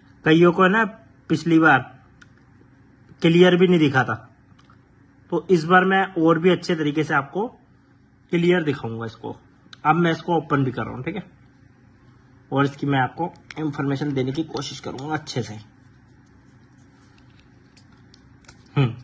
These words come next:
चलो इतने में भी आपको दिखेगा। ठीक है, ये उन्नीस सौ बयासी का coin है, ये देख लीजिए आप, Bombay Mint Mark से आया है,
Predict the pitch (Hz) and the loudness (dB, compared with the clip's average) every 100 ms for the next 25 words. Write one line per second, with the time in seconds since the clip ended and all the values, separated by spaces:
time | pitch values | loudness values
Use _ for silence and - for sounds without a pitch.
0 | - - 139 104 - - _ - 143 156 | -16 -2 -2 -2 -8 -20 _ -8 -4 0
1 | 156 156 147 143 120 151 143 131 123 110 | 2 2 4 2 0 -2 -2 -2 -2 -4
2 | 104 - - - - - - - - - | -8 -16 -20 -20 -20 -20 -20 -20 -20 -20
3 | - - 147 196 196 - - 147 151 156 | -14 -4 -2 -2 -4 -12 -2 4 4 4
4 | 156 165 139 135 135 151 156 156 147 151 | 0 0 4 2 2 0 0 2 2 2
5 | 190 220 - _ _ _ _ _ _ 131 | -2 -6 -18 _ _ _ _ _ _ -4
6 | 127 120 131 113 107 101 - - _ 147 | -2 -2 -2 -4 -4 -6 -14 -20 _ -2
7 | 135 139 139 139 135 139 139 - 139 131 | 2 4 4 2 2 4 2 2 2 2
8 | 139 202 | 2 -2